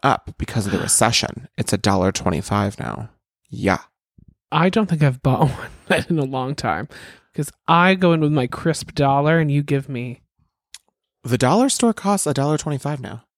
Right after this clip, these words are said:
Speaker 1: Yeah.
Speaker 2: Yeah. And the dollar store is putting in a five dollar section.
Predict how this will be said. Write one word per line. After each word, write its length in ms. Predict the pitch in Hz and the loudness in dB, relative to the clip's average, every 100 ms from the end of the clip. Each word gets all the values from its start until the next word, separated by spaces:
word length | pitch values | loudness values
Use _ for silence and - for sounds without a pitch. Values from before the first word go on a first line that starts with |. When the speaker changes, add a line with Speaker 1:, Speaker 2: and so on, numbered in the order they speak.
| _ _ _ _ _ _ _ _ _ _ _ | _ _ _ _ _ _ _ _ _ _ _
Speaker 1:
Yeah. 180 | 104 131 | -8 0
Speaker 2:
Yeah. 160 | 214 220 _ _ - | 0 0 _ _ 0
And 220 | 185 185 | 2 4
the 80 | 170 | 4
dollar 240 | 160 160 | 4 4
store 200 | 160 170 | 4 2
is 100 | 160 | 2
putting 260 | - 160 151 | 2 2 2
in 260 | 147 143 - - | 2 0 -6 -10
a 100 | 143 | -10
five 400 | - 139 143 143 | -8 -6 -6 -2
dollar 320 | 147 151 151 | -2 0 -2
section. 580 | - 127 - 113 104 | -4 -10 -8 -8 -8